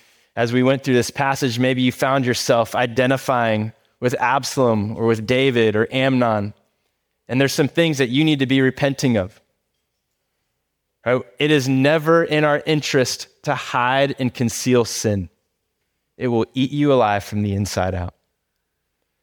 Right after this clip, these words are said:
Some of you, as we read through this passage, found yourself connecting and identifying with Tamar. What I want you to hear is that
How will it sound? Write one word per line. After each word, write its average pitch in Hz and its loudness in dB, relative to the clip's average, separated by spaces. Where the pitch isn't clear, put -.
Some 135 0
of 123 0
you, 113 0
as 110 -6
we 120 0
read 117 2
through 110 -4
this 104 -4
passage, 110 -4
found 107 -2
yourself 98 0
connecting 101 -2
and 87 -4
identifying 95 0
with 95 -10
Tamar. 98 -4
What 95 -2
I 104 2
want 110 0
you 110 2
to 107 0
hear 92 -2
is 98 -6
that 98 0